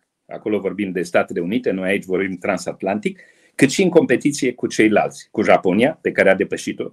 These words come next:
vorbesc de China, cu alte puteri economice, inclusiv Uniunea Europeană. Și de aceea spuneam, de câțiva ani de zile, Uniunea Europeană, care a avut constant un progres incredibil de relații economice cu China.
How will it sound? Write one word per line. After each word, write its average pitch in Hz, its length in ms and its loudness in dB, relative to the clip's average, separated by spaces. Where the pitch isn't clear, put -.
vorbesc 92 300 -8
de - 120 -20
China, 135 260 -2
cu - 100 2
alte 143 320 8
puteri 127 400 -4
economice, 101 720 -8
inclusiv 113 640 0
Uniunea 107 300 -6
Europeană. 147 460 0
Și 113 160 -8
de 107 80 2
aceea 131 380 2
spuneam, 95 440 -12
de 101 120 -8
câțiva 110 320 -4
ani 156 120 -4
de 165 100 -2
zile, 98 460 -8
Uniunea 110 340 -6
Europeană, 113 520 -6
care 110 220 6
a 101 80 8
avut 123 260 -2
constant 123 600 -8
un 110 120 -12
progres 107 480 -6
incredibil 131 840 -4
de 98 120 0
relații 104 420 -2
economice 98 560 -6
cu 80 160 -12
China. - 440 -8